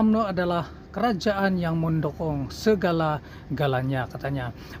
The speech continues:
Mungkin juga mereka putus harapan terhadap saluran sedia ada sehingga mencari saluran politik untuk suara rakyat didengari.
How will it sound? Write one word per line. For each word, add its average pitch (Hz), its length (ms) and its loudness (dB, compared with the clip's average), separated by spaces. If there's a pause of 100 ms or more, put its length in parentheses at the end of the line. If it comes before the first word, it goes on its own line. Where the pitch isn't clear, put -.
Mungkin 233 320 6
juga 208 240 4
mereka 190 320 2
putus 214 400 -4
harapan 190 480 0
terhadap 214 480 0
saluran 185 480 4
sedia 214 400 6
ada 185 240 2
sehingga 240 480 4
mencari 202 480 4
saluran 175 560 0
politik 220 560 0 (160)
untuk 247 400 2
suara 175 640 0
rakyat 151 480 -2 (400)
didengari. 135 640 0